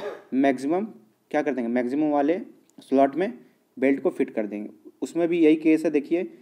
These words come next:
इसमें भी सबसे कम वाले slot में fit किया गया है, इसमें भी इसके सबसे अधिकतम वाले slot में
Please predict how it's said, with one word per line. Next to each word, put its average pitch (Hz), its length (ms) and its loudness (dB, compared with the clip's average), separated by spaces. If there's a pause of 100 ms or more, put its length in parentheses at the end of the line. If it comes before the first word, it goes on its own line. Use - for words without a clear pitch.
(240)
इसमें 156 260 0
भी 160 80 0
सबसे 160 260 -2
कम 160 180 -2
वाले 160 240 4
slot 151 340 0
में 165 60 0
fit 160 200 -4
किया 165 200 0
गया 170 200 0
है, 180 200 -2
इसमें 143 300 -4
भी 147 80 -10
इसके 131 280 -6
सबसे 143 260 -6
अधिकतम 131 400 -4
वाले 135 160 2
slot 127 320 -2
में 131 100 -2